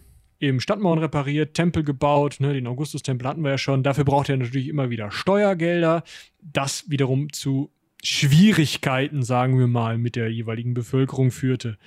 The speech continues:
Er hat sogar ein eigenes Gefängnis gebaut, äh, den Karzer oder Kerker, also da kommt halt Kerker und Karzer her, Tullianus, äh, wo er halt seine politischen Gefangenen hat hinrichten lassen. Also ihr könnt euch ungefähr vorstellen,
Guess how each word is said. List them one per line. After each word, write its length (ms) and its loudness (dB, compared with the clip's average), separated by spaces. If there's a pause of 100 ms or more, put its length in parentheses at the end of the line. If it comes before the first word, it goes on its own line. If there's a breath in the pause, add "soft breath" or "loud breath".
(200)
Er 120 0
hat 100 0
sogar 180 2
ein 40 2
eigenes 260 4
Gefängnis 460 4
gebaut, 640 2 (360)
äh, 40 -8
den 200 -2
Karzer 720 -2 (120)
oder 140 -10
Kerker, 600 -4 (160)
also 120 -10
da 80 -8
kommt 220 -2
halt 140 -6
Kerker 380 -2
und 180 -8
Karzer 400 -6
her, 320 -6 (300)
Tullianus, 840 -2 (400)
äh, 360 -4 (100)
wo 340 -2
er 160 -2
halt 160 -4
seine 300 -4
politischen 420 0
Gefangenen 380 2
hat 100 -2
hinrichten 340 -2
lassen. 240 -2 (280 loud breath)
Also 180 0
ihr 60 0
könnt 240 2
euch 100 4
ungefähr 400 6
vorstellen, 1000 2